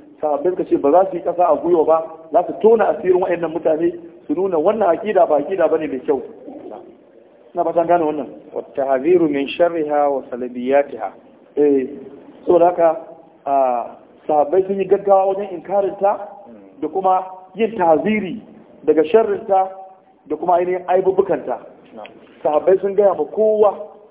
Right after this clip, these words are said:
Speaker 1: cewa fa wannan akida fa tana da aibi. Wannan akida ba fa akida ba ce ta mutanen kirki. Inkarin kaddara.
Speaker 2: Na'am.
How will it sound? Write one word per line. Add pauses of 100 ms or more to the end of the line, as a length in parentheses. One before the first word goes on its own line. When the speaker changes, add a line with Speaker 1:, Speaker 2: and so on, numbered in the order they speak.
(100)
Speaker 1:
cewa
fa
wannan
akida
fa
tana
da
aibi. (580)
Wannan
akida
ba
fa
akida
ba
ce
ta
mutanen
kirki. (720)
Inkarin
kaddara. (440)
Speaker 2:
Na'am.